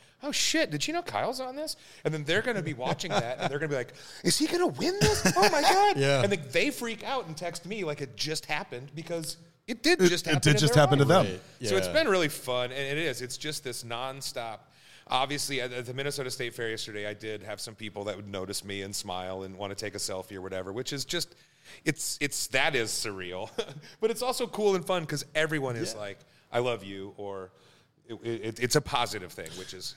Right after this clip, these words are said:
Speaker 1: good.
Speaker 3: As somebody, uh, like, I've, I've been fortunate enough to know people going all the way back to, like, season three of Top Chef, and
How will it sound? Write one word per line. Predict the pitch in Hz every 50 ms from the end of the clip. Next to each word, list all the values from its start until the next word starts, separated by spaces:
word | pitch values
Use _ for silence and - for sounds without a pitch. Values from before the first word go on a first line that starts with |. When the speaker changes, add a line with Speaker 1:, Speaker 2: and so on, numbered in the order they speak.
| _ -
Speaker 1:
good. | 98 98 80 78 - _ _ _ _ _ _ _ _ _ _ _ _ _ - -
Speaker 3:
As | 156 156 165 151 -
somebody, | - - 175 165 165 160 156 147 143 135 135 131 123 127 - -
uh, | 131 127 120 113 113 107 107 101 101 - - _ _ _ _ -
like, | - 151 147 - -
I've, | 160 165 170 165 143 135 -
I've | - 143 143 127
been | 135 120
fortunate | - - 147 147 139 - 147 139 131 123
enough | 120 120 120 117 113 - -
to | -
know | 120 120 117 113
people | - - 123 117 - 117 110 110 107 104 104 101 -
going | - 131 123 123 120
all | 117 113
the | 113
way | 110 107
back | 104 110 110 104
to, | - 123
like, | 113 101 98 - - - _ _ _ _ _ _ _
season | - - - 156 143 113 127 117
three | - 117 120 123
of | 113 -
Top | - 123 113 -
Chef, | - - 117 107 117 127 - - - - - - - - - - _ _ _ -
and | 127 127 123 120 120 117